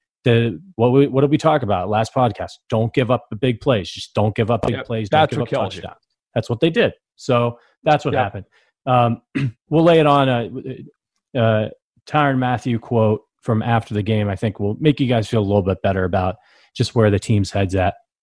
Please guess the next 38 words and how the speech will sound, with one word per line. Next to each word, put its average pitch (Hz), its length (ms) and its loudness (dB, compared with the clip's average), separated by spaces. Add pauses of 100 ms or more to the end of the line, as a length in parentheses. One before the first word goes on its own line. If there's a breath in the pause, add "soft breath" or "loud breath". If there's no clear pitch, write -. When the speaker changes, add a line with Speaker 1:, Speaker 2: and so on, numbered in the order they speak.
(440)
Speaker 1:
He 127 80 2
said, 113 340 2 (420 soft breath)
you 135 60 -2
know, 120 160 -2
"I 120 100 -4
thought 165 240 4
their 160 120 2
coaches 139 340 0
did 120 160 2
a 113 40 2
great 123 340 2
job 107 580 2
of 107 320 0
catching 135 400 0
us 120 160 0
in 98 80 -6
certain 113 320 -2
coverages, 101 560 -2
catching 120 380 0
us 110 120 -4
in 107 80 -4
certain 104 300 -4
calls. 98 460 -2
We'll 123 360 2
learn 117 280 4
from 90 200 -4
it. 82 120 -12 (400 soft breath)
We've 113 120 -4
got 123 120 4
a 107 80 2
lot 117 200 2
of 127 80 0
tough - 220 -4
guys 127 300 0
in 131 60 0
our 127 120 0
locker 104 340 2
room, 98 300 0